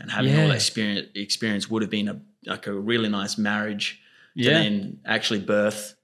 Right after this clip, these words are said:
Speaker 1: T Movement.
Speaker 2: Well, yeah, the funny thing is I never used it at, I, I didn't use it a lot at Tennis Australia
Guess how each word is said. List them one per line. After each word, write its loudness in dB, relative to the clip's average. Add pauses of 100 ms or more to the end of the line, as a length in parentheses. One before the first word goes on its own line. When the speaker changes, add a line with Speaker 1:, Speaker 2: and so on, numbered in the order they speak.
Speaker 1:
T 0
Movement. 0 (300)
Speaker 2:
Well, 8
yeah, 4
the 8
funny 8
thing 8
is 8
I 6
never 8
used 4
it 0
at, -2 (100)
I, 2 (180)
I 8
didn't 6
use 6
it 2
a 4
lot 6
at -8
Tennis -2
Australia -2